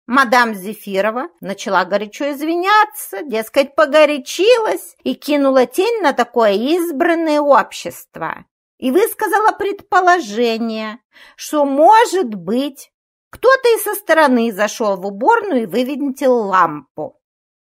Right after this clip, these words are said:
Однако момент был испорчен. Никто играть в щёточку не захотел больше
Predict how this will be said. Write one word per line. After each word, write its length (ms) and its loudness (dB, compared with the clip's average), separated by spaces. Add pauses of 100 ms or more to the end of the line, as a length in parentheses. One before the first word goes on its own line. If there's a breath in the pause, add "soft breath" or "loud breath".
(120)
Однако 460 -2
момент 480 -4
был 240 -4
испорчен. 880 -4 (160)
Никто 520 -2 (220)
играть 480 2
в 80 -18
щёточку 1000 -2 (340 soft breath)
не 220 0
захотел 720 0
больше 760 -6